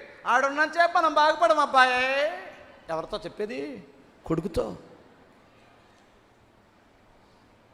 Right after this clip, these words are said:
ఇది షాలో-, యెరూషలేమా?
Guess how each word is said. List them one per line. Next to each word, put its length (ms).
ఇది 340
షాలో-, 800
యెరూషలేమా? 840